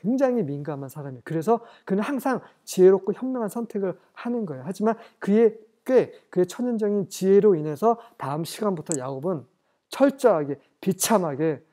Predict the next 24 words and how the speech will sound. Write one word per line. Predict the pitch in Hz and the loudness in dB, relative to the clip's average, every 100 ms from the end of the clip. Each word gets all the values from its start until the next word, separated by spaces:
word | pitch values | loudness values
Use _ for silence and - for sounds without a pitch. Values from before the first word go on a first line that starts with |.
| _ - | _ -10
하나님께 | 226 202 180 - 151 | -4 -4 -4 -8 -8
연단을 | 131 127 131 131 139 151 147 _ _ - | -6 -8 -10 -10 -10 -10 -12 _ _ -16
받게 | 123 - - 127 123 - | -16 -14 -12 -10 -10 -14
됩니다. | 127 120 113 113 - _ _ - _ _ _ _ _ _ _ _ _ _ _ _ - - _ _ - - - - | -14 -14 -14 -14 -16 _ _ -20 _ _ _ _ _ _ _ _ _ _ _ _ -20 -20 _ _ -8 -8 -18 -12
네, | 143 131 - | -10 -8 -6
어찌됐든 | 160 233 170 202 180 | 0 2 2 0 -2
간에, | 139 156 151 - _ _ _ _ _ - | -2 -4 -4 -10 _ _ _ _ _ -16
예, | 147 131 127 _ _ _ _ _ _ _ _ _ _ _ - - _ | -14 -14 -16 _ _ _ _ _ _ _ _ _ _ _ -20 -20 _
이 | 165 | -12
시간, | 135 165 175 156 147 - _ | -6 -2 0 -2 -6 -12 _
음, | 165 139 139 - - - | -14 -14 -14 -18 -20 -16
에, | 147 135 | -12 -12
망령된 | 131 131 170 170 156 143 | -8 -6 -2 0 0 -2
에서에 | 196 170 | -2 0
대해서 | 151 139 156 143 - _ _ | 0 -2 -4 -4 -8 _ _
공-, | 147 143 139 - | -12 -12 -16 -16
뭐, | 147 | -14
살펴보시면서 | 131 190 190 135 127 139 131 147 143 - _ _ _ _ _ _ _ - | -10 -8 -6 -6 -8 -10 -8 -8 -8 -12 _ _ _ _ _ _ _ -12
마지막으로 | 143 160 156 147 | -6 -2 0 -2
말씀드리고 | 123 - 135 135 | -6 -10 -10 -10
싶은 | 127 - 135 | -10 -14 -12
것은 | 120 139 131 | -12 -12 -8
우리 | 151 196 | -2 0
중에 | 180 160 151 170 | -2 -6 -6 -6